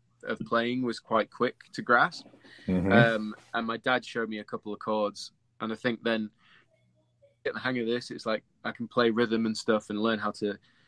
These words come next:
Speaker 1: you know, play a little chord progression. And then I kinda just started doing that a bit more and more.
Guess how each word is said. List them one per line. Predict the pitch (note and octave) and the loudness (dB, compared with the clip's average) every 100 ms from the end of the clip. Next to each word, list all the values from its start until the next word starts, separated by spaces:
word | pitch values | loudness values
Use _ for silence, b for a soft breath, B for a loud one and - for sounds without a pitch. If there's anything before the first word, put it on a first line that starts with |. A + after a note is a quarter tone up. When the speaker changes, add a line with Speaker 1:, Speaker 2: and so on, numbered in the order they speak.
| b | b
Speaker 1:
you | A2+ | -2
know, | G#2+ G2+ - | 0 -2 0
play | A#2+ A2+ | 2 4
a | |
little | A2 | 2
chord | - B2 B2+ | 4 6 6
progression. | - A2+ G#2+ - G2 - _ _ _ _ _ - | 4 2 2 0 -14 -18 _ _ _ _ _ -2
And | B2 | 2
then | B2 B2 A#2+ A2+ _ _ _ _ _ _ - | 2 2 0 -4 _ _ _ _ _ _ -6
I | |
kinda | B2+ D#3+ C#3 | 4 4 4
just | A#2+ - | -4 -4
started | - B2 A#2+ | 2 2 0
doing | A2 B2 A2 | -4 -6 -2
that | C3 C3 | -2 -2
a | |
bit | G#2+ A#2 | -4 -8
more | A2+ A2 A2 | -6 -8 -6
and | G#2+ | -8
more. | G#2 G#2 | -8 -10